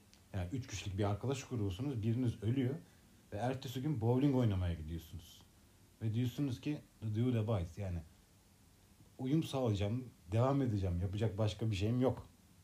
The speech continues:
İnsan içten içe sinir oluyor yani tabii. Ama burada da yine stoik düşüncenin uygulanışını görüyoruz. Hatta işte Donnie'nin küllerini okyanusa dökerken Walter bir konuşma yapıp sonra külleri döküyor.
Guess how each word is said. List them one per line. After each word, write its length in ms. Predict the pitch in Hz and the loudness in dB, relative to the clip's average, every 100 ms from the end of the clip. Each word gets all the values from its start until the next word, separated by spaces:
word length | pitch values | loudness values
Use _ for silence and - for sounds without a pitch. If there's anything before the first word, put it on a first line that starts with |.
| - - - - - - - | -20 -20 -20 -20 -20 -20 -10
İnsan 320 | 107 107 143 131 | -2 -2 2 0
içten 280 | - 143 | 0 0
içe 260 | 135 147 156 | 2 2 0
sinir 340 | - - 120 | -2 -2 2
oluyor 320 | 127 117 131 113 | 4 6 6 4
yani 340 | 82 71 73 | 2 -4 -10
tabii. 280 | 73 - - - - - - | -12 -12 -14 -18 -20 -20 -12
Ama 260 | 92 123 123 | -2 0 2
burada 220 | 120 135 | 4 4
da 60 | 131 | 6
yine 220 | 110 104 | 6 4
stoik 380 | 90 110 117 101 | 0 0 0 2
düşüncenin 480 | 104 107 101 135 123 | 0 2 2 2 2
uygulanışını 580 | 110 107 107 104 117 | 2 2 0 0 0
görüyoruz. 420 | 104 87 90 170 196 - - - - - - - - - - - - | 2 0 -2 -6 -8 -16 -20 -20 -20 -20 -20 -20 -20 -20 -20 -20 -18
Hatta 400 | - 110 - 131 | -2 -2 0 2
işte 320 | 120 - 113 101 87 | 2 0 -2 -2 -2
Donnie'nin 360 | 107 117 135 127 | 2 4 4 2
küllerini 580 | 117 107 117 117 131 127 - | 0 2 2 2 2 -2 -6
okyanusa 540 | 107 - 120 120 127 113 | -6 -2 2 2 2 0
dökerken 500 | 110 156 147 151 160 - - - - - - - - - - - | 0 0 0 0 -2 -4 -16 -20 -20 -20 -20 -20 -20 -20 -20 -12
Walter 460 | 87 110 120 135 113 | -2 0 2 2 2
bir 80 | |
konuşma 400 | - 113 120 131 | 2 2 2 2
yapıp 220 | 127 147 - | 0 0 -4
sonra 300 | 120 139 147 | -2 -2 -2
külleri 380 | 104 95 87 | -2 0 -2
döküyor. 380 | 80 80 - 175 | -4 -6 -4 -4